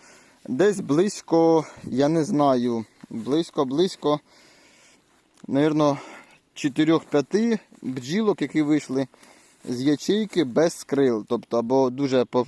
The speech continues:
пошкоджені крила, які не можуть ходити, і штук п'ять бджіл, які пошкодять, просто крила є, але вони дуже пошкоджені, що вони не зможуть вже літати. Так що зараз ми, наша робота — це зняти кліща, який, і я,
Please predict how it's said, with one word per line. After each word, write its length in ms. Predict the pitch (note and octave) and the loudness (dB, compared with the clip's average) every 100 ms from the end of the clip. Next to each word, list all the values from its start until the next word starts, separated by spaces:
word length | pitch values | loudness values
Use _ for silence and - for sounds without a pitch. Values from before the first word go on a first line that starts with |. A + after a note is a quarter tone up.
| - | -2
пошкоджені 580 | C3 - C#3 C3 C3 | -6 -2 -2 0 -2
крила, 240 | B2 G3 G3 | 0 0 0
які 160 | C#3 | 0
не 80 | C3+ | 0
можуть 200 | C3 B2+ | 0 -2
ходити, 340 | - D3 A3 - - - _ _ - | -4 -6 -6 -10 -20 -20 _ _ -8
і 320 | E3+ F3+ D#3+ | -4 0 -2
штук 300 | - E3+ C#3 | -4 -10 -10
п'ять 560 | C#3 F#3+ A#3+ - - - | -2 0 0 -2 -10 -12
бджіл, 280 | C3+ E3+ A3+ | -6 -2 0
які 300 | D3+ - D#3+ | -2 -2 -2
пошкодять, 500 | - D3 - D#3+ B2+ | -2 -4 -2 0 0
просто 300 | C#3+ C3+ B2 | 0 -2 -2
крила 260 | C#3+ D3 F#3 | 0 2 2
є, 80 | A#3 | 0
але 160 | D3 C#3+ | 2 2
вони 160 | C#3 | 2
дуже 220 | C3 C3+ C#3 | 0 0 0
пошкоджені, 540 | D3 - B3+ G3+ C#3 | -2 -2 -2 0 0
що 140 | - | 0
вони 120 | B2+ D#3 | 0 0
не 120 | B2+ | 0
зможуть 300 | B2 D3+ B2+ | 0 0 -2
вже 280 | G#2+ C#3+ D3 - - - _ - | -2 0 -2 -8 -20 -20 _ 0
літати. 640 | C3 D3 C#3 G#2+ - - - - - - | 0 2 0 0 -2 -14 -20 -20 -20 -2
Так 180 | C#3 - | -2 0
що 300 | D#3+ D3 B2+ - - _ _ - | 0 2 0 -8 -20 _ _ -4
зараз 360 | B2 D3+ C3+ | 2 2 2
ми, 260 | C3 C3 A#2+ - | 2 2 0 -2
наша 260 | A#2+ B2 B2+ | -2 0 2
робота — 380 | B2 C3 C3+ A#2 | 2 0 -2 -2
це 140 | B2+ | -2
зняти 280 | A#2+ B2+ - | 0 0 -2
кліща, 400 | A#2+ B2+ - B2 | -4 -4 0 0
який, 360 | A2+ - B2+ - - - | 0 0 -2 -2 -10 -6
і 80 | F#3+ | 0
я, 200 | F#3 A#2+ | 2 2